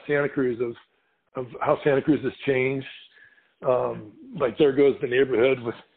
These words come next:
<laughs> with the rich people coming in and killing everything. Um, <laughs> yeah, but, uh, oh, dude, I did it again. I'm,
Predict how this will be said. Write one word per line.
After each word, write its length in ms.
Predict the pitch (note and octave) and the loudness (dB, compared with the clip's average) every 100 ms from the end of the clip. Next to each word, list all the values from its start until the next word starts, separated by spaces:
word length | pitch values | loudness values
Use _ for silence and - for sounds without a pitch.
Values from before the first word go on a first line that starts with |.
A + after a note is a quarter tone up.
| - - | -4 -2
<laughs> 80 | - G4+ - - - - - - | 2 0 0 -12 -20 -18 -8 -2
with 200 | C3 G3 | 0 0
the 80 | C3 | 2
rich 200 | C3+ C3 | 2 2
people 260 | C#3+ C3+ C#3 | 2 2 2
coming 360 | - D3 C3 C3+ | 2 2 2 2
in 100 | B2+ | 2
and 140 | A#2 | 0
killing 280 | D#3 C3+ B2+ | 0 0 -2
everything. 480 | C3+ C3+ D3+ C3+ A#2+ - - - _ - - | -4 -6 -6 -6 -8 -18 -20 -20 _ -6 0
Um, 420 | C#3 C#3 B2+ B2+ - _ _ _ _ | 0 0 -2 -8 -18 _ _ _ _
<laughs> 460 | B3+ - _ _ | -20 -20 _ _
yeah, 380 | D3 D3+ C3 B2+ - - D3 | 2 4 2 0 -10 -18 -2
but, 240 | D3+ C#3+ E3+ | 0 2 4
uh, 260 | D3 C3 D#3+ | 4 4 2
oh, 100 | D#3 - | -2 2
dude, 140 | C#3+ | 2
I 60 | C3 | 4
did 220 | C#3 B2+ | 2 0
it 40 | B2+ | 0
again. 320 | C3+ C3 C3 | 0 0 0
I'm, 180 | C3 | -4